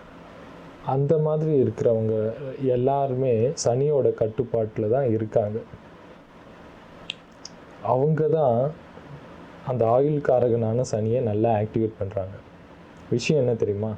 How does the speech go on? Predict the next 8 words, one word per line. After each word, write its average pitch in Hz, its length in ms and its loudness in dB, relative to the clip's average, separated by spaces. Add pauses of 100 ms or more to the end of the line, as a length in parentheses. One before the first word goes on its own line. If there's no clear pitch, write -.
(440)
சனி 131 680 2 (1160)
உங்களுக்கு 117 600 2
எது 147 220 4
தேவையோ 127 540 4
அதை 113 240 2
தான் 123 180 0
கொடுக்குமே 104 520 -2
தவிர 98 540 2